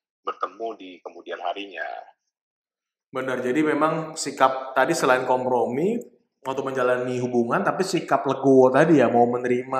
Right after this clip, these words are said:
Speaker 2: dengan lapang dada, apa aja yang, yang harus diperbaiki, ya semacam introspeksi diri lah ya, Mas Bro ya.
Speaker 1: Betul, betul. Biasanya yang diputusin itu, eh, mereka akan berpikir, "Kenapa sih? Apa sih yang salah?"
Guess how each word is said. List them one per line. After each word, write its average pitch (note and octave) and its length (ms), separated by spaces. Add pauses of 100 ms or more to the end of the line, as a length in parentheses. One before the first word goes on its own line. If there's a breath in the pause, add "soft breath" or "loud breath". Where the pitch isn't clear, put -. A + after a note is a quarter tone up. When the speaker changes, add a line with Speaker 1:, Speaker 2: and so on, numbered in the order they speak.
Speaker 2:
dengan B2 240
lapang B2+ 320
dada, D3+ 580
apa A#2 460
aja B2+ 200
yang, B2 360
yang A#2+ 200
harus A#2+ 300
diperbaiki, A#2 540
ya E3 100
semacam D#3 340
introspeksi D3+ 440
diri D#3+ 200
lah E3+ 140
ya, C3+ 180 (200)
Mas A#2+ 120
Bro C3+ 200
ya. A#2+ 160 (560)
Speaker 1:
Betul, G2+ 640
betul. F2 460 (400)
Biasanya A2+ 720
yang A2 320
diputusin G2+ 760
itu, - 300 (340)
eh, E2 280
mereka E2+ 600
akan F2 460 (180)
berpikir, G2+ 600
"Kenapa E2 360
sih? C3+ 240
Apa - 240
sih - 160
yang G2+ 120
salah?" G2+ 320